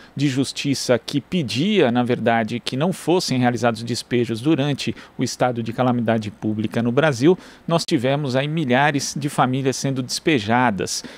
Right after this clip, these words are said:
Inclusive, algo que poderia ter sido pior se não fosse a mobilização, a articulação dos movimentos de moradia.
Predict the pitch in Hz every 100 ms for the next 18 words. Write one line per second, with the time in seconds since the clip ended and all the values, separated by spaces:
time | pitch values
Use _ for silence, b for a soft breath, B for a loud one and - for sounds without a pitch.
0 | - 143 151 127 101 151 147 131 151 -
1 | 156 131 135 - - 135 - 147 - 202
2 | 147 175 - 262 233 - 175 202 185 180
3 | 170 165 156 - 156 - - 151 - 147
4 | 139 B B - 156 156 147 135 139 139
5 | - 127 135 127 113 113 120